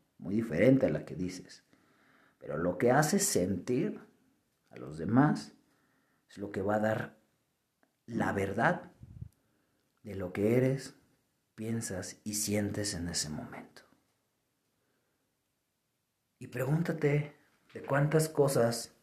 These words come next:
te has enamorado, vamos a decirlo así, del proceso y no del objetivo.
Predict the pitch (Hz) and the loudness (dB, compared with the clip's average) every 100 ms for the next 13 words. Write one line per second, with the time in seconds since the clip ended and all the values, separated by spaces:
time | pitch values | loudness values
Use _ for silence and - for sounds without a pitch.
0 | _ _ _ _ _ _ 110 113 131 127 | _ _ _ _ _ _ -6 -2 0 4
1 | 113 107 110 123 120 117 - - _ _ | 4 4 4 6 4 2 -4 -20 _ _
2 | - 113 113 107 107 113 113 101 - 101 | -14 -8 -2 -2 -2 -2 0 -2 -2 -6
3 | 104 - 95 87 98 - 165 170 208 302 | -8 -8 -8 -4 -4 8 8 8 2 2
4 | - _ _ _ _ _ _ _ _ _ | -6 _ _ _ _ _ _ _ _ _
5 | _ 147 127 107 107 95 - - - - | _ -4 0 2 4 2 -2 -10 -16 -18
6 | - | -18